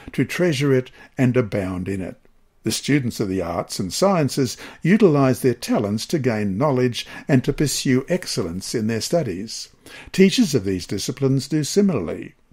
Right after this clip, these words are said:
We can be capable of artistic brilliance and scientific breakthroughs because of knowledge and ability. Yet, from a Christian perspective,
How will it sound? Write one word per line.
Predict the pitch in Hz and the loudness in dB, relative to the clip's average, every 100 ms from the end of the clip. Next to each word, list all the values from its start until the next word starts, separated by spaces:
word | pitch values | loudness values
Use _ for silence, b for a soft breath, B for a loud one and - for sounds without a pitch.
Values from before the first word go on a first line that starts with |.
| B B B | B B B
We | 156 208 | 4 4
can | 208 208 | 6 4
be | 214 | 4
capable | - 139 113 135 117 131 123 | 0 -2 0 -2 0 2 2
of | 117 | 2
artistic | 120 117 139 127 139 123 | 0 -2 -4 -4 -4 -6
brilliance | 117 95 92 101 - | -4 -2 -2 -6 -4
and | 123 104 | -4 -4
scientific | - 113 117 110 127 123 123 | -2 -2 -2 -2 -2 -2 -2
breakthroughs | 165 190 - 123 104 101 - B B | -2 -2 -4 -2 -2 -2 -6 B B
because | - 151 - - 220 95 92 98 | -2 -2 -2 -2 0 0 -4 -2
of | 143 131 | -2 0
knowledge | 117 107 92 110 - - | 0 2 2 0 -4 -6
and | 110 90 90 | -4 -4 -6
ability. | 90 123 139 101 113 107 127 B B B - - | -4 -2 -2 -4 -8 -8 -10 B B B -8 -2
Yet, | 113 156 - - - - B | 2 2 0 -6 -20 -20 B
from | - 120 | 0 2
a | 113 | 2
Christian | - 220 - 113 | 0 0 0 -4
perspective, | 92 101 - - - 110 107 | -4 -6 -6 -8 -4 -4 -4